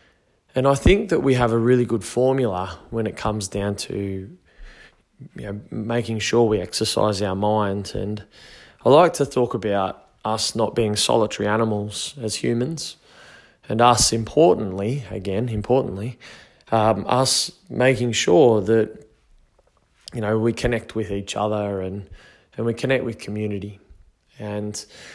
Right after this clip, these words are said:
that's one big part of, of us being mind-, mindfully fit, um, and really exercising the mind is connecting with each other. And look, I, so many different opportunities for us to all get together and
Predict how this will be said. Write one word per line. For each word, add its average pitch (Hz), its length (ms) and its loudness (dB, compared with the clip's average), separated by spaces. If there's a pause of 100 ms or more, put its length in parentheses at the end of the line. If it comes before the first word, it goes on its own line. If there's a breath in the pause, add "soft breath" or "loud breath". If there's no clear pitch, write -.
(460 loud breath)
that's - 280 2
one 131 220 6
big 120 160 0
part 110 380 2
of, 98 340 -2
of 107 180 2
us 104 240 2
being 101 440 -2 (160)
mind-, 113 380 2
mindfully 117 600 0
fit, - 520 0 (640 soft breath)
um, 101 680 -2 (140)
and 104 440 -8
really 113 280 2
exercising 110 600 0
the 107 100 0
mind 120 360 2
is 107 140 -2
connecting 135 420 -2
with 110 160 -2
each 95 240 -4
other. 104 340 0
And 104 260 -4 (500 loud breath)
look, 127 200 0
I, 151 180 6 (340)
so 151 420 4
many 113 220 0
different 113 280 -4
opportunities 107 720 -4
for - 160 -4
us 98 240 -2
to 104 100 -6
all 104 260 0
get 104 200 -2
together 101 500 0
and 98 240 -6